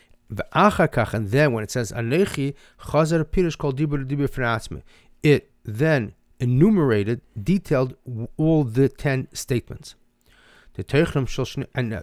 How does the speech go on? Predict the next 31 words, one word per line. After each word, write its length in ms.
the 100
Teichnom, 680
now, 280
Rashi's 600
interpretation 760
and 220
Alter 240
Rebbe's 280
interpretation, 720
the 80
Teichnom 400
Shnei 300
Perushimu, 600
with 140
the 80
two 220
inter-, 260
with 180
the 80
two 220
commentaries, 640
Rashi's 420
and 220
the, 160
and 160
the 40
Alter 240
Rebbe's 180
have 120
in 80
common, 440